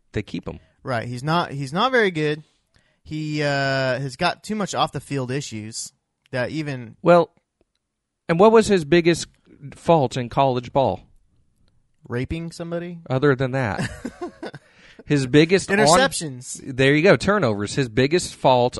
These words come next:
Speaker 1: on field was turnovers. What is it right now? It's turnovers. He was a number one pick.
Speaker 2: Well, and what they say is that the game is faster in the N F L, so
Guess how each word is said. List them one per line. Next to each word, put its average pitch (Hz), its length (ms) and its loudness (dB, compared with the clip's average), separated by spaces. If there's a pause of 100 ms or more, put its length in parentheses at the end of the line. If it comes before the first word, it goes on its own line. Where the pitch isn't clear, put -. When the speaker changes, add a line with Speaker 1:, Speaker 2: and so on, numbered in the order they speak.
Speaker 1:
on 135 240 0
field 104 360 -4
was 107 360 -6 (160)
turnovers. 98 640 -6 (640)
What 151 180 4
is 170 120 2
it 190 60 4
right 190 240 4
now? 147 300 0 (100)
It's 170 180 -6
turnovers. 131 600 -2
He 233 180 -6
was 233 160 2
a 143 80 2
number 127 360 0
one 156 260 0
pick. - 420 -8 (240)
Speaker 2:
Well, 190 180 4
and 196 80 4
what 208 140 2
they 165 160 2
say 170 380 0
is 123 420 -8
that 127 460 -6
the 139 80 -10
game 156 280 -4
is 131 120 -10
faster 131 480 -6
in 127 120 -6
the 127 120 -8
N 123 100 -8
F 117 200 -10
L, 127 340 -4
so 120 540 -6